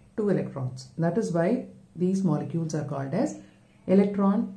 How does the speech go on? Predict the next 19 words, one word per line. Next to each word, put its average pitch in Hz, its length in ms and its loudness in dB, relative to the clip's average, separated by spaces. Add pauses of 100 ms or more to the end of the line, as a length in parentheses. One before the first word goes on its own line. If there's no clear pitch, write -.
deficient 185 800 2
molecules 156 560 -2
or 160 140 2
electron 156 400 -2
deficient 156 560 -4 (440)
hydrides. 135 760 -2 (1000)
Now 202 160 0
all 240 440 4
hydrocarbons, 202 1000 2
they 185 180 6
come 190 300 2
under 170 220 2
the 185 80 2
category 165 500 0
of 233 220 0
electron 185 580 2
precise 185 720 2
hydrides. 139 760 -4 (1000)
Yes, - 380 -2